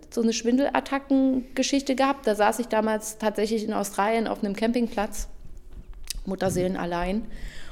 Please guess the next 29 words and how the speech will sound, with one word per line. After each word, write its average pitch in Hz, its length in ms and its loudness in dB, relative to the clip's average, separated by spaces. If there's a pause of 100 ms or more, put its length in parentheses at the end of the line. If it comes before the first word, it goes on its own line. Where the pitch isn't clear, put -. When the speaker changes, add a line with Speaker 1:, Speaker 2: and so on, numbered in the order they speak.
(160)
Speaker 1:
Und 196 200 2
auch 185 80 -2
da 220 200 6
konnte 226 320 4
ich - 200 0
nicht 208 240 0
zu 214 80 0
jemandem 196 520 0
hingehen. 208 380 4
Mit - 140 -4
meinem 269 160 2
Partner 285 340 4
damals 175 500 -4
war 185 120 -4
ich 180 100 -8
da 185 220 -6
und 190 100 -10
konnte 196 280 -4
nicht 214 260 -2
zu 220 80 -4
ihm 196 100 0
hingehen 226 400 4
und 208 140 -6
ihm 202 120 -4
sagen, 208 280 -2
„Du 190 60 -6
musst 208 260 -4
mir 185 60 -2
helfen.“ 196 400 -4